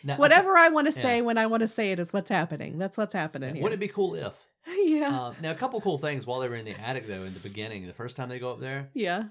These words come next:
Speaker 1: Zach's pu-, looking at stuff, and he pulls out a bloody hockey mask.
Speaker 2: Oh, yeah, that's
Speaker 1: You know,
Speaker 2: right,
Speaker 1: and
Speaker 2: yeah.
Speaker 1: looks at that, and then another thing, the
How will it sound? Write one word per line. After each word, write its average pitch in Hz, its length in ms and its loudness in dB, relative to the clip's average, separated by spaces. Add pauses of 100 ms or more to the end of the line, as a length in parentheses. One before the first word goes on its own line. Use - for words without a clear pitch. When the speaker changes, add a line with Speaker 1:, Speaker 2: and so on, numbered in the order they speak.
Speaker 1:
Zach's 120 320 -6
pu-, - 260 -16
looking 117 260 -10
at 110 100 -16
stuff, 104 260 -12
and 113 60 -10
he 110 40 -10
pulls 110 240 -10
out 107 140 -8
a 95 60 -8
bloody 101 380 -8
hockey 104 360 -14
mask. 82 460 -20 (480)
Speaker 2:
Oh, 277 240 0
yeah, 196 300 -4 (100)
that's 208 140 -4
Speaker 1:
You 208 120 -4
know, - 60 -
Speaker 2:
right, - 120 -6
Speaker 1:
and - 140 -12
Speaker 2:
yeah. 175 60 -4
Speaker 1:
looks 190 140 -8
at - 100 -12
that, 104 220 -4
and 113 60 -10
then 110 140 -10
another 123 200 -10
thing, 117 200 -10
the 98 160 -12